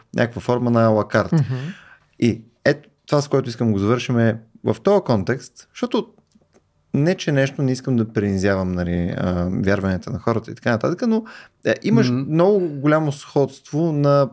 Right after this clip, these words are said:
Speaker 1: подхода, що се отнася до брачни практики. Не знам дали
Speaker 3: Брачни?
Speaker 1: вие
Speaker 3: Или други?
Speaker 1: А, не, в смисъл до, до, до то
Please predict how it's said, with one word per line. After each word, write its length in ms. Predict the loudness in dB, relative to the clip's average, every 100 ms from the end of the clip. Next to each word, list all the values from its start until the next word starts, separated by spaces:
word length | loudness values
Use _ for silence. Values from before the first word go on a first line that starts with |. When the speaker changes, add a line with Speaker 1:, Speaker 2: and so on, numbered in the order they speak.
| -8 _
Speaker 1:
подхода, 580 | -6 -2 0 0 0 -2
що 240 | -2 -4
се 120 | -4
отнася 440 | -4 -2 -2 -4 -4
до 340 | -2 -2 -2 -10 _
брачни 460 | -2 0 0 -2 -6
практики. 540 | -4 -6 -10 -20 -20 _ _ _ _ _ _ _ _ _ _ _ -2
Не 80 | 0
знам 160 | 2
дали 500 | 2 2 2 2 4
Speaker 3:
Брачни? 540 | 2 2 -4 -10 -8 -8 -8 -16 -2
Speaker 1:
вие 200 | 4 6
Speaker 3:
Или 200 | 6 4
други? 420 | -2 -6 -14 -20 _ -20 -12
Speaker 1:
А, 120 | -2 2
не, 120 | 2
в 40 |
смисъл 260 | 0 -2 0
до, 220 | 2 0
до, 180 | 0 0
до 120 | 2
то 260 | 4 2